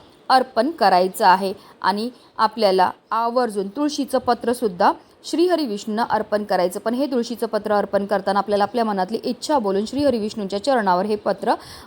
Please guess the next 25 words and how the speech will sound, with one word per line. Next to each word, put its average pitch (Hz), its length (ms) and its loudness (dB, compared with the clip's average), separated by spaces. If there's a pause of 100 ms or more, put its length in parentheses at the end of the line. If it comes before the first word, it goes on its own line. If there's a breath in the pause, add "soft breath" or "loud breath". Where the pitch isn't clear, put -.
(100)
अर्पण 233 380 0
करायचं. 185 400 -2
असं 294 200 -2
केल्यामुळे 202 680 0
आपली 214 340 -2 (340 loud breath)
कितीही 359 280 0
कठीणातील 247 520 -2
कठीण 220 280 -4 (100)
इच्छा 240 320 -2
ही 202 120 0
साक्षात 320 420 0
श्रीहरी 240 340 0
विष्णू 202 360 -4 (460 loud breath)
पूर्ण 247 340 0
करतात. 185 460 0 (920 soft breath)
तसेच 311 320 2 (300 loud breath)
विष्णू 320 400 0
सहस्त्रनाम 269 760 2
आणि 240 220 2
विष्णू 294 360 0
स्तोत्राचं 233 580 2
आपल्याला 220 280 2
पठण 254 380 0
करायचं 190 520 0
आहे. 190 240 2